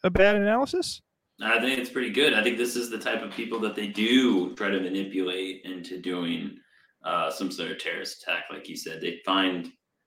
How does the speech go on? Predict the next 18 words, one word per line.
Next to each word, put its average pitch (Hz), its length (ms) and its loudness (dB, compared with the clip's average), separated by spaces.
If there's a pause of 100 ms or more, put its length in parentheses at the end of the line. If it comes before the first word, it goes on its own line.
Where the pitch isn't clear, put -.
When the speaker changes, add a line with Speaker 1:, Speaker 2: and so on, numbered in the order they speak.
(600)
Speaker 2:
<laughs> - 20 -12 (1400)
Speaker 1:
I 160 80 6
just 226 160 4
wanna 247 140 10
Speaker 2:
people. 170 120 4
Speaker 1:
hear, 185 260 10 (500)
I 151 80 8
just 196 180 0
wanna 247 140 8
hear 175 460 4
the 151 200 2
impact 131 460 0
again, 92 400 -8
'cause 147 180 2
it's, - 340 -2
it's 160 180 2
such - 500 6
a 151 120 8